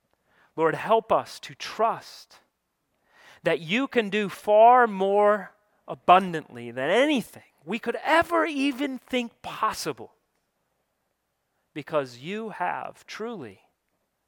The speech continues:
the whole world in your hands, and you sustain it all because you've created it all. And out of your great love for us,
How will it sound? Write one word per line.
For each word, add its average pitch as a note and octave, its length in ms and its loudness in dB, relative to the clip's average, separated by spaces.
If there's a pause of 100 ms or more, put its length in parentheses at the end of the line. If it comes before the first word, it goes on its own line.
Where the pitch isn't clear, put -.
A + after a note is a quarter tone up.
the B2+ 80 -14
whole C#3 240 -8
world C#3 520 -8
in A#2 160 -20
your A2+ 240 -12
hands, A#2+ 640 -20 (720)
and A#2 220 -18
you C#3+ 500 -12
sustain - 640 -8
it D#3 120 -6
all C#3+ 380 -8 (520)
because A#2+ 300 -16
you've B2 140 -16
created B2+ 540 -12
it A2 120 -16
all. F#2+ 300 -20 (720)
And B2 200 -14
out D#3 260 -4
of C3 120 -10
your C#3 240 -6
great C3+ 500 -8
love A#2+ 300 -6
for - 460 -10
us, - 540 -16